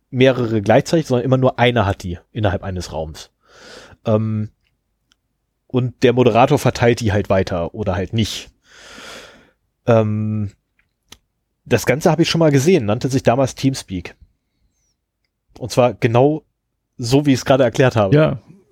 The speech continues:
Speaker 1: Ähm,
Speaker 2: wie, wie gesagt, äh, ich finde, äh, dass es technisch nichts Neues ist,
Speaker 1: Nee.
Speaker 2: nichts Überragendes. Das, das könnte auch, äh, Jitsi mit einem sozialen Netzwerk als Überbau sein.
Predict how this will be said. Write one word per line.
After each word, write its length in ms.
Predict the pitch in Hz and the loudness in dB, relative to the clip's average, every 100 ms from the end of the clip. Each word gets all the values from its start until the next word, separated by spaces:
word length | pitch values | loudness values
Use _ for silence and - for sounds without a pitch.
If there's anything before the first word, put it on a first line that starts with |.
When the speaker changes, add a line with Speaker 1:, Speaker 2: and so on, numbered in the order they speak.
| 208 | -10
Speaker 1:
Ähm, 260 | 110 107 110 | -6 -6 -4
Speaker 2:
wie, 200 | 147 - | -6 -4
wie 160 | 147 | -2
gesagt, 480 | 160 151 147 120 - | 0 2 2 0 -6
äh, 300 | - 143 123 | -6 0 0
ich 180 | - - | 0 -6
finde, 580 | - 151 160 143 139 143 _ _ _ _ _ _ - | -2 0 2 4 4 2 _ _ _ _ _ _ -6
äh, 720 | 143 123 117 120 120 117 123 | 0 4 4 4 4 2 0
dass 220 | 135 120 | 0 -2
es 160 | 127 - | -2 -2
technisch 480 | - 180 190 156 - | 0 0 0 -2 -2
nichts 260 | 131 - | -4 -4
Neues 440 | - 123 117 107 - | 0 2 2 0 -2
ist, 360 | 120 - - - | -6 -8 -12 -18
Speaker 1:
Nee. 160 | 110 - | -20 -14
Speaker 2:
nichts 540 | - 113 - - - - | -8 -8 -8 -16 -16 -16
Überragendes. 800 | 151 113 110 110 117 117 151 - _ - _ _ _ | -4 0 2 2 0 -2 -4 -6 _ -20 _ _ _
Das, 180 | - 120 | -2 0
das 160 | - 120 | 0 -2
könnte 320 | - 156 151 | 0 0 2
auch, 420 | 127 127 135 - | 4 4 2 -4
äh, 420 | - 127 123 120 127 | 0 4 6 4 2
Jitsi 720 | 123 143 - 165 147 151 143 | 2 -2 0 -2 0 2 2
mit 160 | 127 127 | 0 2
einem 300 | 123 127 123 | 2 2 0
sozialen 440 | 120 - 127 120 | -4 0 2 2
Netzwerk 380 | 123 127 117 120 | 2 0 0 0
als 140 | 117 113 | 0 -2
Überbau 440 | 107 104 104 104 | -2 -2 0 -2
sein. 380 | 101 110 - 110 | -2 -4 -4 -8